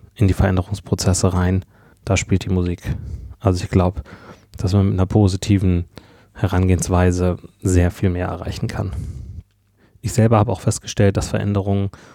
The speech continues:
umzusetzen sehr schwer sind. Das ist auch der große Grund, warum es so eine Diskrepanz gibt zwischen dem Wissen und das erfolgreiche Umsetzen. Ich kann es bei mir auch feststellen, eigentlich weiß ich doch, dass ich immer hinterher sein muss und immer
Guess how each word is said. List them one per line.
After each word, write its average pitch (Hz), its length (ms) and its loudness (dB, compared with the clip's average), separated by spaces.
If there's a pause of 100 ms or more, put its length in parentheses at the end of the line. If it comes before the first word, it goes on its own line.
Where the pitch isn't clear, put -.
umzusetzen 104 600 0
sehr 92 140 2
schwer 104 360 2
sind. 92 380 -4 (640)
Das 98 180 0
ist 107 120 -6
auch 98 120 -4
der 98 160 0
große - 420 -4
Grund, 98 300 0 (300)
warum 98 200 0
es 90 100 -4
so 95 100 -2
eine 92 120 2
Diskrepanz - 800 -2
gibt - 460 -6
zwischen - 360 2
dem 98 200 4
Wissen 127 380 4 (360)
und 107 140 0
das - 140 2
erfolgreiche 107 560 2
Umsetzen. 92 640 0 (720)
Ich - 200 -4
kann 98 180 0
es 90 100 -2
bei 95 100 0
mir 92 180 2
auch 127 100 -2
feststellen, 90 440 0
eigentlich 101 440 -2
weiß 131 220 4
ich 104 140 -2
doch, 90 240 -4 (580)
dass 92 180 2
ich 92 140 0
immer 98 160 4
hinterher 92 420 4
sein 90 220 0
muss 87 320 -6 (540)
und 95 240 2
immer 92 240 -2